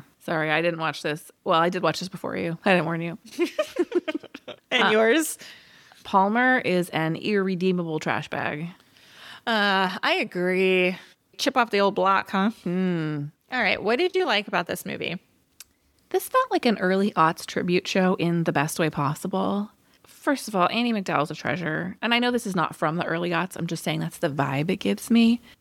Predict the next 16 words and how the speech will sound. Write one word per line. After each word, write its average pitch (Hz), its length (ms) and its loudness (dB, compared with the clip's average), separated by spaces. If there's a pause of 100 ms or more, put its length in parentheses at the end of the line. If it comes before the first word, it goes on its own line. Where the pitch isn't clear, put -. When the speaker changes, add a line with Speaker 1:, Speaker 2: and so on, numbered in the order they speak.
(280)
Speaker 1:
Andie 330 220 0
MacDowell's 165 320 0
a 156 40 -10
treasure. 165 560 -4 (140)
I've 349 140 -2
always 285 200 2
been 180 120 0
aware 151 320 -4
of 220 140 -4
her, 269 320 -2 (280)
but 285 140 2
I 330 40 4
don't 440 140 2
think 440 160 2
I 302 60 4
really 208 440 2